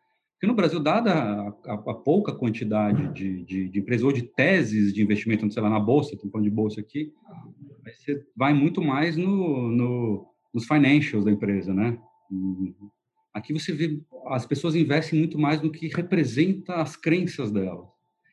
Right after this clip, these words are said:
Então é engraçado, você faz, quando o cara abre a conta, ele fala um pouco da profissão dele, né? Então, "Ah, sou médico", você vê, pô, tem empresas de, muito farmacêutica, né? Ou o cara trabalha na indústria de alimentos, sabe, sei lá,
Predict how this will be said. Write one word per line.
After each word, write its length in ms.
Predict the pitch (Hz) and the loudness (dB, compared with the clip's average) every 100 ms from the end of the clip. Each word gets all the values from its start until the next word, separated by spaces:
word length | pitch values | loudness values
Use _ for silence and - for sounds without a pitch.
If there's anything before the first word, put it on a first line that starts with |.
| - | -10
Então 140 | - | 0
é 20 | 151 | 2
engraçado, 360 | 175 - 113 | 2 0 -2
você 60 | 120 | -2
faz, 360 | 135 139 - - | 0 0 0 -8
quando 140 | - 208 | -4 -2
o 40 | |
cara 140 | 139 | 0
abre 140 | 117 104 | 2 0
a 20 | |
conta, 200 | - 127 | -2 -2
ele 120 | 160 | -4
fala 260 | - 135 147 | -4 0 0
um 60 | |
pouco 180 | 143 131 | 0 -2
da 80 | 139 | -2
profissão 420 | 131 127 - 139 | -4 -8 -6 -2
dele, 300 | 120 98 95 - _ _ _ _ - | 0 0 -2 -12 _ _ _ _ -6
né? 200 | 101 98 - _ _ _ 101 | -4 -4 -10 _ _ _ -12
Então, 580 | 101 113 110 107 101 | -8 -4 0 0 2
"Ah, 180 | 143 123 | 0 0
sou 140 | - 147 | 0 2
médico", 460 | 139 117 104 - | 4 4 2 -2
você 100 | - | -4
vê, 260 | 110 113 104 | -2 0 -2
pô, 300 | - 127 107 - _ | -4 -2 -2 -4 _
tem 340 | 123 131 143 131 | 0 2 2 0
empresas 600 | 107 127 127 120 117 110 | 0 2 4 2 -2 -2
de, 280 | 117 113 107 - - | 0 0 -2 -6 0
muito 180 | 151 | 2
farmacêutica, 840 | 151 135 110 - 107 98 - - 104 _ _ _ _ - | 2 2 0 0 0 0 -4 -20 -20 _ _ _ _ -6
né? 240 | 110 107 | -2 0
Ou 120 | 107 | 0
o 40 | 131 | 0
cara 160 | 143 | 0
trabalha 320 | 131 123 127 143 | 0 2 4 6
na 80 | |
indústria 320 | 147 147 156 170 | 6 4 4 2
de 60 | |
alimentos, 520 | 156 131 147 120 107 | 4 6 6 4 0
sabe, 200 | 107 110 | 0 0
sei 100 | 110 | 0
lá, 260 | 135 107 - | 0 0 -2